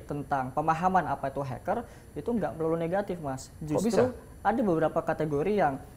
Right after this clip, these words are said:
Speaker 1: masyarakat perlu tahu juga. Yang pertama, white hat hacker, kemudian juga, eh, white hat hacker itu, eh, aktivitas dan kegiatannya,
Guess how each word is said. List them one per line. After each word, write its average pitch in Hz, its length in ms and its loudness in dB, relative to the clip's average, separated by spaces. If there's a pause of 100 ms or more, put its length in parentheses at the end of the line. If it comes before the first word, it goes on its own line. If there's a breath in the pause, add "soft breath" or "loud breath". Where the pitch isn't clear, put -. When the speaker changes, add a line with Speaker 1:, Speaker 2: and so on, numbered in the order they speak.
Speaker 1:
masyarakat 147 540 0
perlu 165 240 2
tahu 156 180 2
juga. 160 380 0 (400)
Yang 143 160 0
pertama, 143 640 0
white 143 160 -4
hat - 260 -8
hacker, 175 540 -2 (100)
kemudian 139 540 -2
juga, 147 580 0 (540 loud breath)
eh, 139 160 -2
white 139 160 0
hat 151 160 -8
hacker 147 320 -2
itu, 156 420 2
eh, 139 220 -2
aktivitas 170 560 -2
dan 143 240 0
kegiatannya, 143 680 0